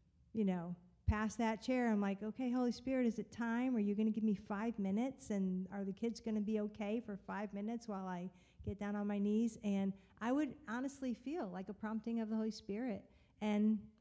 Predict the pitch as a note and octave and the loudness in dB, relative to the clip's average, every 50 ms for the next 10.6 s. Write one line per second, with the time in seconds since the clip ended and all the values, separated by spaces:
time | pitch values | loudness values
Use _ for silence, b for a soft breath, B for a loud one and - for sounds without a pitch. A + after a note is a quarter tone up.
0 | - G3 G3 F#3 G3+ F#3+ G3+ G3 G3+ G#3 G#3 G3+ G#3 G#3 G3+ G#3+ B3+ D4 C4+ - | -8 -6 -4 -4 -4 -2 -2 0 0 0 0 0 0 0 2 2 2 0 0 2
1 | G3 F#3+ F3+ - F#3+ - - G3+ F#3+ G#3+ G#3+ - A#3 A#3 B3 C4 C4+ C#4 D4 D4+ | 2 0 0 -2 -6 -4 -4 -2 0 0 -2 0 -2 -4 -2 -2 0 0 2 0
2 | D4 C4+ - F#3 F3 - G3 F3+ F#3+ F3+ - A#3 A#3 A#3+ B3 B3 B3 B3+ B3 B3 | 0 -2 -4 -6 -4 -4 -4 -4 -4 -4 -4 -2 0 0 0 2 2 0 0 -2
3 | A#3+ - B3 B3+ A#3 - A#3+ A#3+ A#3+ A3+ A3+ A3+ A#3 B B B B B - C4+ | -4 -4 -4 -4 -4 -2 -2 -2 0 0 0 -2 -4 B B B B B -4 -2
4 | C4+ C4 C4 C4 B3+ A#3+ A3+ A3 A3+ A3+ A#3 - A#3+ A3+ A3 A3 A3 A3 A3 G#3+ | 0 2 2 2 2 2 2 0 0 -2 -4 -2 0 0 2 2 4 4 2 2
5 | A3 A3 A3 G#3+ - - G#3 G#3 G#3+ A3 A3 A3+ A#3 B3 B3 A3+ A#3+ A3+ A3+ A3+ | 0 -2 -6 -10 -8 -4 -2 0 2 4 6 6 6 6 6 6 6 4 4 2
6 | G#3+ - - G#3+ G#3+ G#3+ G#3+ G#3+ G#3+ G#3 G3+ G#3 B B B - G#3+ G3+ - G#3+ | 0 -2 0 0 2 2 2 2 0 0 -4 -6 B B B -6 -4 0 0 0
7 | F#3+ G#3+ G#3 G#3+ G#3+ G#3 G3 G3 G3 G3+ F#3 F#3 A3 A#3 A#3 A#3 G#3+ G3+ G3+ G#3 | 2 4 4 4 4 4 2 2 2 2 0 0 -2 -2 0 0 0 2 2 2
8 | A3+ A3+ G#3+ G#3 G3 F#3+ F#3+ G3 B B B B B B B A#3 A#3 A#3 A#3 B3 | 2 2 2 2 2 2 0 -2 B B B B B B B 2 2 2 4 2
9 | B3+ B3 A#3+ A#3+ A#3 A#3 A3+ - C#4 C#4+ C#4+ A#3+ B3 A#3+ A3+ A3+ - A#3+ A#3 A3+ | 4 4 4 4 4 2 2 2 2 2 2 2 2 0 0 0 0 2 4 4
10 | A3 A3 - B3 C4+ C4 B3+ B3 A3+ A3 G#3 | 2 2 0 -4 -2 2 4 4 4 4 4